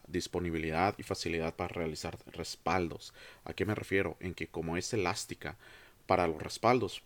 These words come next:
simplemente ordenas más almacenamiento y se te pone automáticamente en donde lo necesites, haces el respaldo. Si te quedaste sin espacio, pides más y pides más. No tienes que estar correteando discos duros, no tienes que estar correteando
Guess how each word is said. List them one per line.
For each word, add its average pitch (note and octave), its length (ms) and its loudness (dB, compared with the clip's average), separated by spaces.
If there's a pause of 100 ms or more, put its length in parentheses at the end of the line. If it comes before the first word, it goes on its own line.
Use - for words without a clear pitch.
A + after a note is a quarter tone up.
(120)
simplemente G#2 600 -2
ordenas F2 580 -4
más F#2+ 500 -2
almacenamiento D#2+ 680 -4 (600)
y - 60 -6
se - 160 -2
te - 120 -4
pone F#2+ 280 4
automáticamente G#2 1040 0
en G2 120 -2
donde E2 180 -2
lo D2+ 120 -2
necesites, C#3 760 0 (420)
haces G2+ 320 4
el G2+ 80 6
respaldo. E2 500 0 (300)
Si - 160 -6
te - 160 -2
quedaste A#2+ 320 8
sin A#2+ 240 4
espacio, B2+ 540 2 (160)
pides E2+ 280 0
más G#2 380 -2
y F2+ 80 -6
pides F2+ 300 4
más. F#2+ 320 -2 (420)
No F#2+ 140 0
tienes A#2 300 4
que - 40 0
estar F#2+ 240 -2
correteando E2+ 600 2
discos D#2+ 420 -2
duros, G#2 360 6
no F2+ 100 -2
tienes F#2 240 0
que - 60 -12
estar E2 200 -2
correteando D#2+ 580 -4